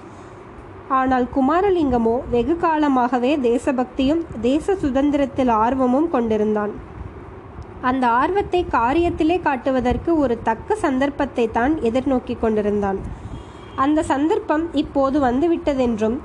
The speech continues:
பாரத தாயின் அடிமை விலங்கை முறித்தெறிவதற்கு இதுவே சரியான தருணம் என்றும் அவன் பூர-, பரிபூரணமாக நம்பினான்.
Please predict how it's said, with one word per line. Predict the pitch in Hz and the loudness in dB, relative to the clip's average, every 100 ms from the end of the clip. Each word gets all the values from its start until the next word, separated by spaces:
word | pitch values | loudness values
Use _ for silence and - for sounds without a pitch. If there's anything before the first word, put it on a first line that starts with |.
| - - 247 | -8 -6 0
பாரத | 233 285 359 381 392 | 2 2 2 0 0
தாயின் | 320 311 311 262 | 0 2 2 2
அடிமை | 226 285 339 349 | 2 2 2 2
விலங்கை | 294 262 254 254 | 2 2 2 2
முறித்தெறிவதற்கு | 247 240 302 349 277 254 233 220 - 285 - | 2 2 0 0 2 2 0 -2 -2 -2 -2
இதுவே | 247 226 247 285 | -2 0 2 2
சரியான | 370 277 247 294 339 339 | 2 0 0 2 2 2
தருணம் | 262 254 247 | 2 2 2
என்றும் | 240 226 254 302 | 2 2 2 2
அவன் | 247 233 | 0 -2
பூர-, | - 254 277 - - | -2 0 0 -4 -4
பரிபூரணமாக | 240 285 339 320 285 247 226 220 | -2 0 0 2 2 2 0 0
நம்பினான். | 285 233 220 220 214 | 0 0 0 0 -2